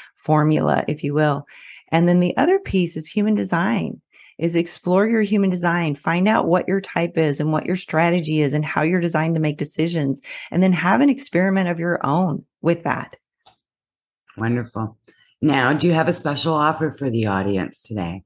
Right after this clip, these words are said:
Speaker 1: I do. I do. I am offering your audience today twenty percent off of the Mastery Immersion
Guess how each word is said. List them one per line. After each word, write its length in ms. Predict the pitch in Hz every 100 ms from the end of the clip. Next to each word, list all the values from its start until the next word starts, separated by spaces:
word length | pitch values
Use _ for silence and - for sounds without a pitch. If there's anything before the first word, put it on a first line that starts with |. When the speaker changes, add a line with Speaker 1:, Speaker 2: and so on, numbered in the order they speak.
| _ _ _ -
Speaker 1:
I 320 | 208 220 220
do. 540 | 202 233 277 247 196 -
I 140 | 196
do. 520 | 180 - 247 233 196 165
I 120 | 202
am 180 | 254 233
offering 540 | 208 208 202 196 190
your 220 | 180 190 -
audience 420 | 175 170 160 -
today 300 | - 170 170
twenty 340 | - 185 190
percent 460 | 202 220 208 208 -
off 240 | 160 165
of 120 | 180 165
the 80 |
Mastery 500 | 160 151 151 - 170
Immersion 720 | 160 151 147 147 - 170 202